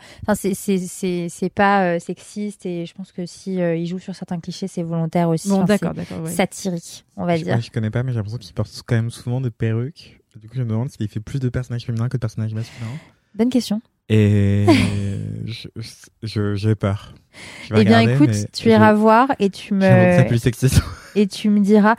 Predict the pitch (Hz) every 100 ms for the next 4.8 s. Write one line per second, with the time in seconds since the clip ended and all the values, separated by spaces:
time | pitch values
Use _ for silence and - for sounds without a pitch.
0 | - - 240 320 370 302 277 311 330 311
1 | 302 302 254 214 233 240 233 247 269 247
2 | 285 - - 226 220 214 233 196 - 226
3 | 226 285 320 294 254 233 196 220 220 226
4 | 226 240 226 - 233 226 226